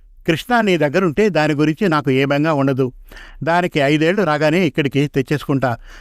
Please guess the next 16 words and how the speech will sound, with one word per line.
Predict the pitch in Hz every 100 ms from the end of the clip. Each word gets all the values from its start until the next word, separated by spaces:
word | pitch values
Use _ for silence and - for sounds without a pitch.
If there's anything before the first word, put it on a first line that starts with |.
| - -
మధ్య | 147 156
మధ్యలో | 196 202 226 220
నేను | 160 165
అమెరికాకు | 139 147 185 175
వచ్చి | 143 - 156 -
చూసి | 143
పెడతా," | 151 139 139 110 - - - - -
అన్నాడు | 156 160 175 185 104 -
నృసింహ | 143 135 175 131 190 113 - -
సంతోషంగా. | 143 151 139 135 131 120 - - - - - - -
"ఏం | 143 196 190
బంగారు | 143 156 185
తల్లి, | 165 156 156 101 - - -
ఈ | 156 170
అత్తతో | 147 127 175 185 170 175
వస్తావా?" | 135 170 151 156